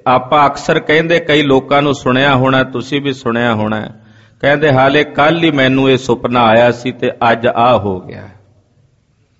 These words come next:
ਕਈ ਬੰਦਿਆਂ ਨੂੰ ਇਹ ਕਹਿੰਦਾ ਸੁਣਿਆ ਹੋਣਾ ਤੁਸੀਂ ਵੀ ਅਕਸਰ, ਕਿ "ਹਾਲੇ ਮੈਨੂੰ ਦਸ ਦਿਨ ਪਹਿਲਾਂ ਸੁਪਨਾ ਆਇਆ ਸੀ, ਵੇਖੋ ਜੀ, ਅੱਜ ਆਹ ਕੰਮ ਹੋ ਗਿਆ।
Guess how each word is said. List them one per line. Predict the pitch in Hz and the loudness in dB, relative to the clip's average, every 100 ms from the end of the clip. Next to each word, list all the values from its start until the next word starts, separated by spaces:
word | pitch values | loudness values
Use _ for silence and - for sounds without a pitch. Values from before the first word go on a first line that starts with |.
| _ _ _ _ _ | _ _ _ _ _
ਕਈ | 131 151 | -2 0
ਬੰਦਿਆਂ | 143 139 147 151 | 2 2 2 2
ਨੂੰ | 151 | 2
ਇਹ | |
ਕਹਿੰਦਾ | 147 139 143 135 | 2 0 2 0
ਸੁਣਿਆ | 123 117 123 117 | 0 0 2 0
ਹੋਣਾ | 117 117 | 0 0
ਤੁਸੀਂ | 117 120 - 131 | -2 -6 -6 -4
ਵੀ | 123 110 | -2 -2
ਅਕਸਰ, | - - 104 - - _ _ _ _ - | -4 -8 -6 -8 -16 _ _ _ _ -6
ਕਿ | 120 | 0
"ਹਾਲੇ | 127 143 | 2 2
ਮੈਨੂੰ | 156 156 160 | 0 0 0
ਦਸ | 123 127 - | 2 2 0
ਦਿਨ | 143 156 156 | 0 0 0
ਪਹਿਲਾਂ | 156 160 165 | 0 0 0
ਸੁਪਨਾ | 147 135 123 127 123 | 0 0 0 0 2
ਆਇਆ | 120 123 | 4 2
ਸੀ, | 123 139 | 0 -4
ਵੇਖੋ | 123 120 - 131 | -2 -4 -2 -4
ਜੀ, | 127 127 | 0 0
ਅੱਜ | 123 120 | 2 2
ਆਹ | 123 | 0
ਕੰਮ | 123 107 104 | 0 -2 -2
ਹੋ | 95 98 | -6 -10
ਗਿਆ। | - - | -14 -20